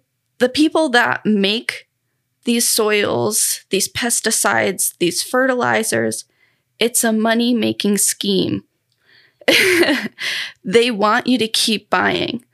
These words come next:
So they make you pay for pesticides and tell you that you don't want, you know, you wanna kill these things that exist. So you put it on,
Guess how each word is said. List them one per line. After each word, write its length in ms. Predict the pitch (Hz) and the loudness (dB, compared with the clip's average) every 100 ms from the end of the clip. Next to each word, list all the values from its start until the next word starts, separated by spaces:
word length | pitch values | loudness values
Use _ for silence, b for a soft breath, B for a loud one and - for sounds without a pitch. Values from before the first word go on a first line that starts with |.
| b | b
So 240 | - 233 226 | -2 0 2
they 140 | 226 | 0
make 420 | 220 208 240 - | 0 0 -2 -2
you 520 | 247 220 202 196 220 _ _ _ - | 0 0 0 0 -4 _ _ _ -8
pay 240 | - 214 220 | -2 0 -2
for 380 | - 190 170 - | 0 0 0 0
pesticides 720 | 370 - - - - 202 - | 0 0 -2 0 0 0 0
and 140 | - | -2
tell 180 | - 262 | 0 0
you 180 | 262 233 | 2 0
that 160 | 202 202 | 0 -2
you 100 | 208 | -2
don't 260 | 214 233 | 0 0
want, 280 | 220 247 - - b b b | 0 0 -2 -8 b b b
you 120 | 214 | 0
know, 120 | 202 190 | 2 2
you 160 | 185 | 2
wanna 260 | 214 226 202 | 2 2 0
kill 260 | - 262 | 0 2
these 220 | 220 214 - | 2 0 0
things 240 | 214 208 | -2 0
that 140 | 196 | 0
exist. 680 | 214 - 370 359 - - - | -2 0 0 0 -2 -6 -8
So 220 | - - 190 | -6 -2 0
you 200 | 170 170 | 0 -2
put 220 | - 240 | -2 0
it 120 | 240 | 0
on, 320 | 262 311 339 | 0 0 -2